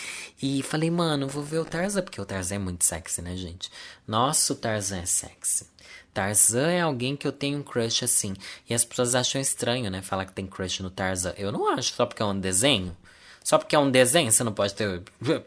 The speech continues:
que história é essa? Não faz sentido nenhum. Você tava falando sobre o Tarzan. Eu já contei que eu tô assistindo Scandal, né? Que é uma série antiguíssima. Como é que eu vou amarrar essa história toda que você pode,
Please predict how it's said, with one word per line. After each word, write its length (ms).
que 80
história 300
é 40
essa? 360
Não 160
faz 160
sentido 300
nenhum. 340
Você 100
tava 140
falando 220
sobre 260
o 20
Tarzan. 540
Eu 140
já 180
contei 340
que 60
eu 80
tô 80
assistindo 400
Scandal, 600
né? 160
Que 120
é 40
uma 160
série 420
antiguíssima. 1080
Como 220
é 40
que 80
eu 80
vou 140
amarrar 540
essa 180
história 380
toda 240
que 80
você 100
pode, 380